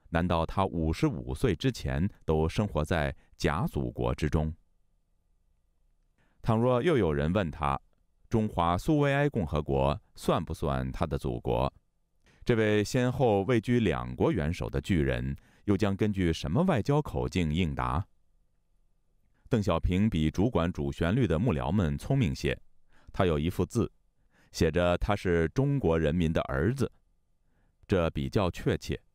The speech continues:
他确实没法把中华人民共和国说成他父母的祖国，那话实在太奇葩了。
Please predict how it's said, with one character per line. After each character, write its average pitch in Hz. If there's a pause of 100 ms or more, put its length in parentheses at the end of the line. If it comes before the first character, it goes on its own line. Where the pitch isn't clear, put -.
(420)
他 107
确 139
实 82 (160)
没 101
法 80
把 67 (220)
中 123
华 90
人 87
民 95
共 87
和 67
国 65 (140)
说 87
成 71
他 82
父 135
母 67
的 92
祖 60
国， 62 (760)
那 90
话 78
实 -
在 98
太 117
奇 -
葩 69
了。 64